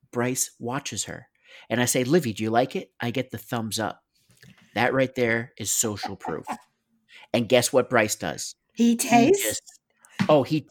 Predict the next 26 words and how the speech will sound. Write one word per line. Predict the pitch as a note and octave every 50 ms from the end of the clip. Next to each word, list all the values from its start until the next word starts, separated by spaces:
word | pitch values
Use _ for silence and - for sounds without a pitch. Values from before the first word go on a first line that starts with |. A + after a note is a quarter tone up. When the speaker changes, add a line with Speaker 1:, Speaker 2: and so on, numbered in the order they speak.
| - -
Speaker 1:
tastes, | C3+ D#3+ F3+ E3+ -
and | - C3 C3+ C3+
then | C3 B2+ B2+
he | B2+ C3
starts | A#2 - - C3+ A#2 A2 -
shoveling | - - - C3 B2 A#2+ A#2+ B2+ B2 A#2+
it | B2 A#2+
in | A#2 A2+
his | A2 G#2+ F#2 -
mouth | B2 A2+ G2+ F#2 - _ -
because | A2 - - A2+ G#2 F#2+
his | G#2 F#2 -
sister | - E3 E3+ E3+ - B2+
likes | A2+ G2+ F#2+ G2 - -
it, | F#2+ E2+ - - - - - - -
so | - - A2+
he's | G2+ - A#2+ A#2 -
gotta | - F#2+ D#2 D2 C#2
like | A#1 G#1+ G#1 - -
it. | - - - _ _ _ _ _ _ _ _ _ _ _ _ _ - _ -
Speaker 2:
Absolutely. | - G#3 G#3+ - - - C4 A#3+ A#3+ C#4 D#4 - C#4 B3 A3 G#3 - - - - - _ _ -
And | D4+ C#4+ C#4+ C4+ - - - _ _ _ _ -
that | F#3+ B3+ C4+ D4+ E4 -
social | - - - C4+ B3+ C4+ - - C4+ B3 A3
proof | - - - - B3+ B3 A3+ F3 C3+ - - _ _ _ _ -
carries | - - B3 B3 A#3 A#3+ B3 B3 B3 A#3 A3+